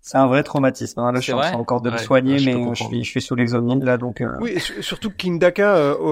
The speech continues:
Speaker 4: au-, au-delà du coaster count, c'est un coaster qu'on a envie de rider, quoi.
Speaker 1: C'est mythique,
Speaker 4: C'est,
Speaker 1: quoi.
Speaker 4: euh,
Speaker 3: Ouais, c'est ça.
Speaker 4: c'est, euh, c'est, ça doit porter un nom que je ne connais pas, mais c'est ces espèces de, de, je vais pas me lancer dans l'explication. Comment ça s'appelle,
Speaker 1: C'est le
Speaker 4: ce
Speaker 1: plus
Speaker 4: truc ?
Speaker 1: haut coaster du monde, on peut juste dire ça.
Speaker 4: Ah, mais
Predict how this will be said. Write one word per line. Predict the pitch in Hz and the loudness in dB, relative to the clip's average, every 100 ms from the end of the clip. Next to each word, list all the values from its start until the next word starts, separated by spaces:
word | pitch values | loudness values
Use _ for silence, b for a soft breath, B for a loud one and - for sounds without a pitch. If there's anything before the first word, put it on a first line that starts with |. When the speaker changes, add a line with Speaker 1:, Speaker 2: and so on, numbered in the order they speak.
| 147 147 147 151 | 2 0 -2 -4
Speaker 4:
au-, | 165 | -2
au-delà | 151 170 | 0 0
du | 143 | 0
coaster | 147 160 - | -4 -4 -4
count, | 220 226 | -2 -2
c'est | - | -2
un | 143 | -4
coaster | 143 135 185 175 | -4 -6 -6 -4
qu'on | 151 | -2
a | 135 | -2
envie | 135 143 | -2 -2
de | |
rider, | 147 170 240 | 0 -2 -4
quoi. | - 135 | -6 -2
Speaker 1:
C'est | 131 | 2
mythique, | 113 143 190 | 2 4 4
Speaker 4:
C'est, | 160 | 6
Speaker 1:
quoi. | 143 135 131 | 6 2 0
Speaker 4:
euh, | 131 135 b b - | -6 -14 b b -10
Speaker 3:
Ouais, | 123 | -8
c'est | 131 120 | -6 -6
ça. | 151 156 | -4 -2
Speaker 4:
c'est, | 147 | -2
euh, | 139 139 143 | 0 -2 -2
c'est, | - | -4
ça | 147 160 | -2 2
doit | 160 | 2
porter | - - 160 | 2 2 2
un | 156 | 4
nom | 165 | 2
que | 143 | 0
je | 143 | -4
ne | |
connais | 139 175 160 | -2 0 0
pas, | 160 185 | 0 -2
mais | 151 | -2
c'est | 151 | -8
ces | 147 139 | -8 -8
espèces | - 151 139 | -4 -4 0
de, | 151 147 143 - B B | 2 2 -2 -6 B B
de, | 143 - _ _ _ _ _ _ _ 320 - _ - | -8 -10 _ _ _ _ _ _ _ -20 -20 _ -10
je | 180 | -6
vais | - | -2
pas | 349 | -2
me | |
lancer | 254 160 | -2 -2
dans | 143 | -4
l'explication. | - - 139 143 | -6 -10 -10 -10
Comment | 143 226 | -8 -8
ça | 294 | -8
s'appelle, | 180 147 | -6 0
Speaker 1:
C'est | 143 | 0
le | |
Speaker 4:
ce | 135 | 2
Speaker 1:
plus | 156 175 | 0 2
Speaker 4:
truc ? | 196 | 0
Speaker 1:
haut | |
coaster | 202 165 160 | 0 0 0
du | 139 185 | 2 2
monde, | 208 | 0
on | 123 | 0
peut | 131 | -4
juste | 120 123 | -4 -2
dire | 127 - | -4 -2
ça. | 185 185 - _ _ | -6 -8 -14 _ _
Speaker 4:
Ah, | 220 | -4
mais | 175 | -4